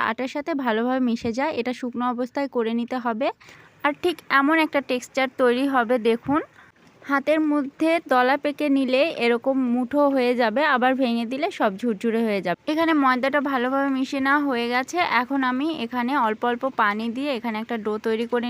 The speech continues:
নিব। তো পানিটা অবশ্যই ধাপে ধাপে অ্যাড করতে হবে, তা না হলে পানি বেশি হয়ে যাবে, পরে ময়দা অ্যাড করলে ভালো হবে না। এজন্য চেষ্টা করবেন অল্প অল্প পানি দিয়ে ডোটা তৈরি করে নিতে।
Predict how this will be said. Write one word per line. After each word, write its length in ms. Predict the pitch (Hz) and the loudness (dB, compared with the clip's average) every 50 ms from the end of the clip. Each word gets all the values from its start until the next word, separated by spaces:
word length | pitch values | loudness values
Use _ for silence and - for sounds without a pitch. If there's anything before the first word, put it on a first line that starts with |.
| 240 233 | -4 -4
নিব। 140 | 233 240 277 320 - | -4 -4 -4 -4 -4
তো 40 | - 294 - | -4 -2 0
পানিটা 300 | - 214 220 240 240 277 269 254 254 | 0 0 0 -2 0 0 2 2 2
অবশ্যই 480 | 247 277 294 277 - - 285 269 311 494 - _ - - - - - - - - - - - | 0 -2 -6 -6 -6 -4 -2 -2 -2 -4 -6 _ -20 -20 -20 -20 -20 -20 -20 -20 -14 -6 -2
ধাপে 220 | 262 269 254 254 262 254 | 0 0 0 0 0 0
ধাপে 160 | 285 262 277 262 | 0 0 2 0
অ্যাড 120 | 247 247 - - | 0 0 -2 0
করতে 240 | 254 247 240 - 262 262 262 | -2 -2 0 0 -2 0 0
হবে, 220 | 240 226 226 285 330 - _ _ - - - _ _ _ _ _ _ - | 0 0 0 -2 -4 -4 _ _ -20 -20 -20 _ _ _ _ _ _ 0
তা 80 | 254 247 240 240 | 0 2 2 2
না 60 | 247 262 262 | 2 2 0
হলে 160 | 254 247 254 254 247 | -2 -2 -2 0 0
পানি 160 | 226 226 240 240 233 233 | 0 0 0 0 0 0
বেশি 200 | 233 233 - 262 262 | 0 -2 -2 -4 -2
হয়ে 140 | 262 254 240 226 | -2 -2 -2 -2
যাবে, 160 | 233 226 240 254 - | -2 -4 -4 -2 -2
পরে 160 | 240 220 226 220 220 | 0 0 0 0 0
ময়দা 240 | 214 214 214 208 226 226 | -2 -2 -2 -2 -2 -2
অ্যাড 120 | 220 214 - - | -4 -4 -6 -4
করলে 180 | 233 233 240 240 240 233 | -4 -2 -2 -2 -2 -2
ভালো 200 | 233 214 208 226 240 240 | -2 0 0 0 0 0
হবে 200 | 247 220 196 208 202 214 | -2 -2 -2 -4 -4 -2
না। 60 | 262 453 - - - - - _ - - - - - 240 | -4 -4 -6 -8 -18 -20 -20 _ -20 -20 -12 -4 -2 -2
এজন্য 280 | 240 214 254 254 247 254 294 330 370 - _ _ _ - | -2 0 0 -2 -2 0 -2 -2 -4 -6 _ _ _ -6
চেষ্টা 200 | 247 269 - 254 240 240 | -6 -4 -2 -4 -4 -4
করবেন 240 | 254 240 285 349 370 - - | -4 -4 -6 -6 -4 0 0
অল্প 140 | 220 220 214 240 240 | 0 0 0 0 -2
অল্প 120 | 247 240 269 262 - | -2 -4 -4 -2 -2
পানি 160 | 226 214 220 226 226 | -2 -2 -2 -4 -4
দিয়ে 100 | 285 320 262 233 | -4 -4 -4 -4
ডোটা 200 | 220 208 208 208 202 214 | -2 -2 -2 -2 -2 -2
তৈরি 180 | 196 175 175 170 - | -6 -6 -6 -8 -8
করে 140 | 175 160 160 160 | -8 -8 -8 -10
নিতে। 200 | 160 - - - | -10 -12 -14 -16